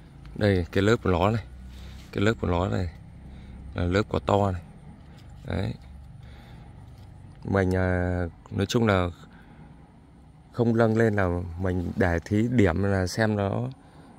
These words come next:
có bị chết hay không. Đấy. Nhiều nhà các bác là lâng lên là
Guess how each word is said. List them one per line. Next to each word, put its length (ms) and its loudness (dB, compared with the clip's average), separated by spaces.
có 500 6
bị 160 0
chết 200 4
hay 100 4
không. 360 4
Đấy. 320 -2
Nhiều 160 6
nhà 200 6
các 140 0
bác 200 4
là 440 2
lâng 220 4
lên 200 4
là 260 0